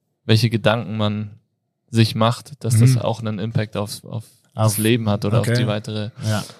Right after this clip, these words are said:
Speaker 1: Weise und dementsprechend auch genau das, was du hier auf dem O P-Tisch dann gemacht hast, dieses, äh, Motivieren und du brauchst die Energie,
Speaker 2: Ja, genau.
Speaker 1: war ja genau vielleicht der andere Impact dann.
Speaker 2: Ja, stimmt.
Speaker 1: Krass.
Speaker 2: Und ja, wo waren wir geblieben? Ja, eben die O Ps, dann war halt die erste,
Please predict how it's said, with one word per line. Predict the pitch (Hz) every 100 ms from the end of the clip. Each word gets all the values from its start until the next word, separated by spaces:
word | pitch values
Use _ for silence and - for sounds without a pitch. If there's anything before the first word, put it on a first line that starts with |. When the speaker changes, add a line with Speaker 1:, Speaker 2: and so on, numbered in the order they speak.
| _ _
Speaker 1:
Weise | 107 107 117 110 113 123 -
und | - 107 104 -
dementsprechend | 107 104 110 104 104
auch | 104 -
genau | 127 113 110
das, | 113
was | 110
du | - 117
hier | 110
auf | -
dem | 110
O | 104
P-Tisch | 113 110 -
dann | 107 107 104 _ _ _
gemacht | - 113 113 113
hast, | 110
dieses, | 110 104 104 -
äh, | - 107 104 -
Motivieren | 117 107 110 117 120 110
und | 104
du | 104
brauchst | 107 117 107
die |
Energie, | 107 107 104 110 123 123
Speaker 2:
Ja, | 123 120 120
genau. | 113 113 113 -
Speaker 1:
war | 107
ja | 104
genau | 104 104
vielleicht | 104 107 104
der | -
andere | 107 104 98 101 - _ _ _ _ -
Impact | 110 120 101 -
dann. | 110 101 107
Speaker 2:
Ja, | 107 107
stimmt. | - 117 147 - _ _ _
Speaker 1:
Krass. | - 117 - _ _ _ _ _ _ _ _ _ -
Speaker 2:
Und | 110 113 117 113 - -
ja, | 107 123 113
wo | 123 147
waren | 139 135
wir | 120
geblieben? | 107 120 110 98
Ja, | 143 156
eben | 123
die | 123
O | 123
Ps, | 147 139 -
dann | 117
war | 123 117
halt | 110
die | 120
erste, | 104 131 - 117 110 107 98